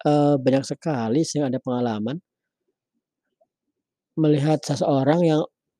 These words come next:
untuk perusahaannya itu bekerja sampai habis-habisan, sampai, eh, ninggalin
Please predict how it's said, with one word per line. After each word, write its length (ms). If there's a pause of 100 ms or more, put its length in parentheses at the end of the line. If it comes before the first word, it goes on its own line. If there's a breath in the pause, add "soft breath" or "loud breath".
untuk 320
perusahaannya 400
itu 80
bekerja 320
sampai 480
habis-habisan, 720 (1200)
sampai, 480
eh, 560
ninggalin 880